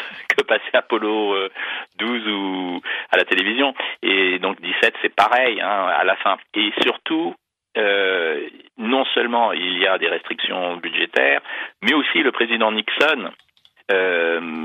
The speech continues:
décide que on a eu beaucoup de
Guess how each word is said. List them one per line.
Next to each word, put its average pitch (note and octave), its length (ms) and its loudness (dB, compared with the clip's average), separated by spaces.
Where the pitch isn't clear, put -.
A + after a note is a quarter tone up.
décide B2 680 0
que F#2+ 320 2
on G#2+ 80 2
a A2+ 60 6
eu A#2+ 60 2
beaucoup B2+ 240 -2
de - 40 0